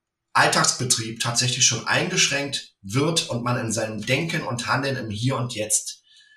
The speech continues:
blockiert wird. Und dazu auch mal ein Beispiel, ähm, dass wir oftmals auch gar keinen direkten Einfluss haben. Wir stellen uns mal jetzt vor, ein Kind wird in der Schule ganz mies gehänselt, sieben, acht Jahre alt,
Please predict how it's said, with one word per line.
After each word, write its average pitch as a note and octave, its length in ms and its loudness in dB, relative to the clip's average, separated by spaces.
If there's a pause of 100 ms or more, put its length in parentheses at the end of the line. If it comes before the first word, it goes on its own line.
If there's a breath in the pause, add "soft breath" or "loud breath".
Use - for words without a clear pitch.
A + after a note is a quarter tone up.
(260 soft breath)
blockiert A#2+ 520 0
wird. - 220 -10 (720 loud breath)
Und G2+ 220 -6
dazu - 340 4
auch C#3+ 100 0
mal B2 180 0
ein - 80 -2
Beispiel, E3 800 0
ähm, A#2 540 0
dass - 160 -6
wir B2 120 0
oftmals B2+ 340 -2
auch - 120 -4
gar G#2+ 140 -2
keinen A#2 220 -2
direkten A#2+ 380 -4
Einfluss A#2+ 500 0
haben. A2 400 -2 (500 loud breath)
Wir B2 100 0
stellen B2 240 4
uns F3+ 160 2
mal B2 140 0
jetzt - 220 2
vor, D#3 200 0
ein A#2 180 -2
Kind F#3 320 -2
wird B2+ 180 0
in B2 100 -4
der A2+ 140 -4
Schule C#3 440 -2
ganz A#2 340 0
mies A#2 280 -2
gehänselt, F#2+ 580 -6
sieben, - 400 -2
acht - 220 -4
Jahre B2+ 320 4
alt, A#2 340 -2